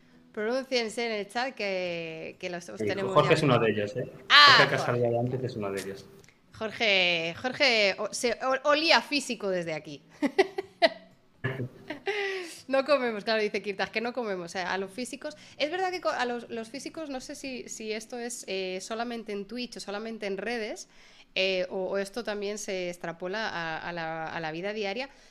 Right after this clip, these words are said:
Speaker 1: pero es verdad que los físicos sois un poco carne de meme, al menos es la sensación que a mí me da, desde fuera.
Speaker 2: Sí. <laughs> Y yo creo que desde The Big Bang Theory ya se abrió la veda
Speaker 1: Eso es
Speaker 2: y
Speaker 1: verdad.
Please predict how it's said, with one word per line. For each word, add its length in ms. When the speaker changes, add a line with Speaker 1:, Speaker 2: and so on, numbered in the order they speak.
Speaker 1:
pero 140
es 40
verdad 240
que 80
los 160
físicos 420
sois 220
un 120
poco 300
carne 320
de 120
meme, 400
al 140
menos 300
es 80
la 100
sensación 420
que 60
a 40
mí 100
me 100
da, 160
desde 220
fuera. 260
Speaker 2:
Sí. 240
<laughs> 440
Y 100
yo 100
creo 140
que 80
desde 240
The 80
Big 180
Bang 120
Theory 380
ya 160
se 120
abrió 200
la 100
veda 360
Speaker 1:
Eso 200
es 100
Speaker 2:
y 60
Speaker 1:
verdad. 220